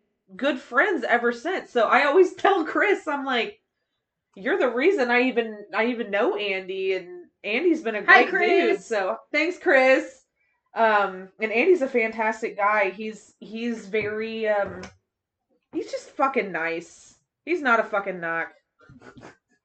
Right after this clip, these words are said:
Speaker 2: Not at all.
Speaker 1: Not a knock.
Speaker 2: Not at all.
Speaker 1: But he's a great guy, so I can't wait to have him on for, I can't wait to see what he's doing.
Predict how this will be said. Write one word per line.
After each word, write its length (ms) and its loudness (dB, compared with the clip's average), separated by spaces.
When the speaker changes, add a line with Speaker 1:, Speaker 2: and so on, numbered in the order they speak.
Speaker 2:
Not 400 -10
at 60 -18
all. 200 -18
Speaker 1:
Not 240 -4
a 40 -4
knock. 360 -14
Speaker 2:
Not 220 -8
at 60 -16
all. 240 -16
Speaker 1:
But 220 2
he's 200 -4
a 40 -4
great 280 -6
guy, 300 -2
so 220 -6
I 120 2
can't 260 -6
wait 160 -6
to 80 -10
have 160 -10
him 180 -12
on 400 -8
for, 280 -6
I 100 2
can't 220 -2
wait 120 -2
to 80 -4
see 180 -12
what 100 -10
he's 160 -16
doing. 440 -8